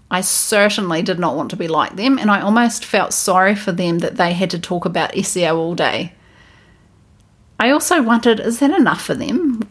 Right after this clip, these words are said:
Like, this was a really big sign that I shouldn't continue down this road. Like, this one, I think, is a huge red flag. So if you're looking at other people in your industry and you almost feel sorry for them.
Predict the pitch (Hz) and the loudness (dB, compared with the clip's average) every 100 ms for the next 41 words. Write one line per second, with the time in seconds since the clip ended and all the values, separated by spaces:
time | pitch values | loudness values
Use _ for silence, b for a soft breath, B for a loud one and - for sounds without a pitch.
0 | - 196 - 247 - 277 233 175 165 175 | -6 -6 -2 -4 -2 -4 -2 -6 -2 0
1 | 170 180 175 165 - 139 165 202 180 175 | 0 0 -2 -2 -2 0 2 0 0 0
2 | - - 175 156 - 196 180 196 196 208 | -2 0 0 -2 -4 -6 -2 2 4 4
3 | 165 175 185 - 180 160 147 170 170 220 | 2 2 0 2 2 2 -2 -2 0 2
4 | 294 - 233 190 196 160 185 202 190 175 | 2 0 2 2 2 2 0 0 -2 -2
5 | - 180 185 185 196 - - - 196 190 | -2 0 2 2 -2 -8 -12 -2 2 4
6 | 185 175 - - 170 156 - - 107 82 | 2 -2 -8 -8 -6 -6 -8 -8 -8 -8
7 | 98 - b b b b - 220 220 294 | -10 -16 b b b b 0 2 4 4
8 | 302 - 254 - 190 196 196 202 202 190 | 4 2 0 0 0 0 0 0 0 0
9 | 185 - 240 - - 185 175 170 175 170 | 0 0 0 0 0 0 0 0 -2 -2
10 | 165 165 b b b b b b b _ | -2 -6 b b b b b b b _
11 | - 208 233 226 - - - - 190 175 | -2 2 4 2 -2 -8 -10 -2 -2 -2
12 | - 151 175 180 196 214 370 403 | -2 0 0 0 0 0 2 -2